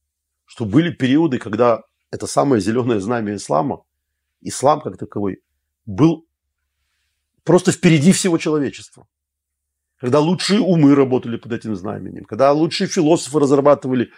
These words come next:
самую передовую философию. Это было пятьсот лет назад всего. А потом что-то произошло, а потом что-то перемкнуло. И, к сожалению,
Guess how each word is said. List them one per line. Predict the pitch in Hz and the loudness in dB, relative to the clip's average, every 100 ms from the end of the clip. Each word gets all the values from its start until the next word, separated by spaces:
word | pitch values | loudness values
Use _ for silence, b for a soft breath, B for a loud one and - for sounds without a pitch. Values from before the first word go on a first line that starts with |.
| b | b
самую | - 151 135 | 0 0 0
передовую | - 123 127 117 | -2 -4 -4 -4
философию. | 113 107 110 - - | -8 -10 -12 -14 -12
Это | 123 | -6
было | 254 | -6
пятьсот | - - 202 202 | -6 0 0 0
лет | - 139 | -6 -4
назад | 127 127 | -2 -4
всего. | - - 95 - _ _ _ _ _ _ _ | -6 -12 -12 -14 _ _ _ _ _ _ _
А | - | -4
потом | 139 175 302 | 0 2 0
что-то | - - | 0 -4
произошло, | - 165 143 139 135 101 | -4 -4 -4 -6 -6 -8
а | |
потом | - 120 190 170 | -8 -4 -4 -4
что-то | - 156 | -6 -8
перемкнуло. | - 143 143 123 147 143 110 - _ _ _ - | -2 0 0 -2 -2 0 -2 -10 _ _ _ -12
И, | |
к | - | -2
сожалению, | - 127 131 165 214 175 127 | 2 2 4 4 4 2 0